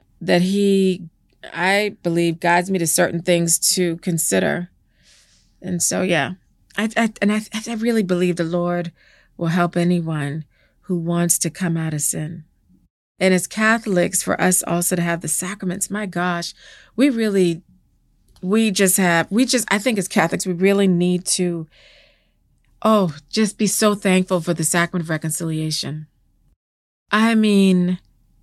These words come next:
I, I think about that and I'm like, God is so generous and so good to us that we could come and confess our brokenness, our sinfulness,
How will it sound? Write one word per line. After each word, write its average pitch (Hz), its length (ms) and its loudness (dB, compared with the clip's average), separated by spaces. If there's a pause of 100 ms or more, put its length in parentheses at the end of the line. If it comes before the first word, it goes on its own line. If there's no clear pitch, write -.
(440)
I, 208 200 0
I 220 100 2
think 269 280 -4
about 254 320 0
that 247 260 2
and 202 160 0
I'm 208 140 0
like, 196 200 0
God 214 280 -2
is 185 140 0
so 196 560 -2
generous 165 500 -2
and 156 100 -2
so 175 180 -2
good 170 280 -6
to - 180 -8
us - 360 -10 (460)
that 175 120 2
we 196 100 6
could 196 160 0
come 190 260 2
and 185 100 0
confess 165 840 -2
our 170 100 -2
brokenness, 165 520 -4
our 165 120 -4
sinfulness, 170 760 -6